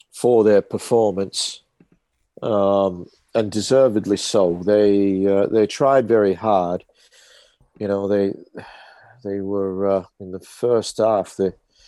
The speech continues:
their whole bench had been depleted. Um, they played the second half with just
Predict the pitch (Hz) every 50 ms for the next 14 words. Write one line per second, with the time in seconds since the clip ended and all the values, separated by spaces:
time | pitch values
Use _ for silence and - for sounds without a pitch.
0 | _ _ _ _ _ - _ _ _ - 107 104 92 113 127 123 110 92 - -
1 | 110 117 120 - - - - - - 104 90 82 - 107 101 98 95 92 85 -
2 | 90 - - - 131 127 120 - - 95 90 80 80 _ - - 92 90 90 90
3 | 87 _ _ _ _ - 101 95 104 87 - - - 104 101 95 90 95 - -
4 | - 113 - - 98 92 98 98 95 95 - _ - 90 - - 92 - - -
5 | _